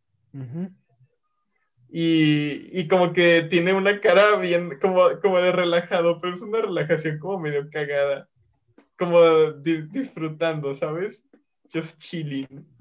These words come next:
Speaker 2: Y tiene, tiene así álbumes de música alrededor, de discos de vinilo,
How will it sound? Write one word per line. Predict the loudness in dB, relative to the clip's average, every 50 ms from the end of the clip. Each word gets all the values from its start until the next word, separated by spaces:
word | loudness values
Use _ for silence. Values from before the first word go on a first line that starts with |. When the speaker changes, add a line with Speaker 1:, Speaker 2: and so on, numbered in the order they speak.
| _ _
Speaker 2:
Y | -8 -8 -8 -8 -10 -16 -12
tiene, | -8 -6 -6 -6 -4 -4 -2 0 0 0 0 0 0 -2 -4 -8 -10 -14 -16 -20 _ _ _
tiene | -4 -2 -2 -4
así | -4 -4 -6 -6 -4 -4 -4 -4 -4 -6 -8 -10 -14 -18 _ _ _ _ _ 0
álbumes | 0 0 0 0 -4 -4 0 0 0 0 0
de | 0 -2 -2
música | -2 -6 -8 -8 -8 -8 -6 -2 0 0 2 2 0 0 -2 -4 -6 -8
alrededor, | -6 -6 -4 -2 0 0 2 2 2 0 0 0 -2 -2 -4 -6
de | -8 -8 -8
discos | -8 -8 -6 -6 -4
de | -4 -4 -4
vinilo, | -6 -8 -8 -8 -6 -6 -6 -8 -8